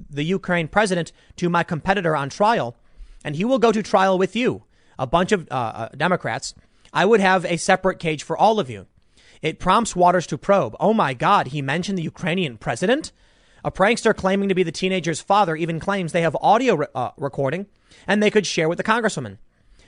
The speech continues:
The hoax call includes Waters responding, "If the public knew he talked to Greta like that and that she will never achieve, that will go against him too."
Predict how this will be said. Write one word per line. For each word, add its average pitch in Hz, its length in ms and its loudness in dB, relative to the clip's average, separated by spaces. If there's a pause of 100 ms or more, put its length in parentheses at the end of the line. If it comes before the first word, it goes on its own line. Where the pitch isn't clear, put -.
The 151 80 -4
hoax 233 300 4
call 208 240 2
includes 185 500 2
Waters 143 340 2
responding, 151 540 -2 (400)
"If 165 160 -4
the - 100 0
public 262 480 2
knew 185 300 2
he 143 140 -6
talked 180 260 2
to 196 80 0
Greta 180 240 2
like 117 240 -4
that 110 220 -8 (500)
and 156 100 -4
that 170 140 0
she 214 140 -2
will 196 140 2
never 196 280 2
achieve, 151 460 -2
that 180 160 -2
will 190 160 2
go 170 160 2
against 160 360 -4
him 175 140 -2
too." 131 300 -6